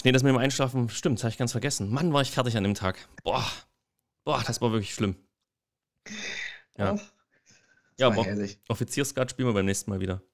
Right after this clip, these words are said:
Speaker 1: Du, ich muss noch
Speaker 2: Mhm.
Speaker 1: mal, ich muss noch mal was anderes ansprechen. Hast du dich jetzt eigentlich, wir müssen mal jetzt gedanklich,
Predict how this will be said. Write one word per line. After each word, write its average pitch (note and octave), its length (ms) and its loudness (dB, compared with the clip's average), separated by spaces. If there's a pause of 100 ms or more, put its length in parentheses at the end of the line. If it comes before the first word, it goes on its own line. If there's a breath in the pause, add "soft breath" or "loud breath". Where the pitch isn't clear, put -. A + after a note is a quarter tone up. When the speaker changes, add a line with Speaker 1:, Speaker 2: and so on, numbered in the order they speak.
(360 loud breath)
Speaker 1:
Du, F#3 120 2
ich C#3 120 2
muss G3+ 160 6
noch G#3+ 80 4
Speaker 2:
Mhm. G3 40 4
Speaker 1:
mal, F#3 220 4
ich C#3+ 80 -2
muss F3+ 140 4
noch A3+ 80 2
mal F3 120 4
was D#3 120 2
anderes G#3+ 220 -2
ansprechen. G#2+ 440 0
Hast C3+ 200 2
du G3+ 40 -2
dich G3 160 -2
jetzt - 220 -2
eigentlich, F3 200 0
wir C3 60 2
müssen G3 200 2
mal A3+ 220 0 (280)
jetzt - 160 -10
gedanklich, - 580 0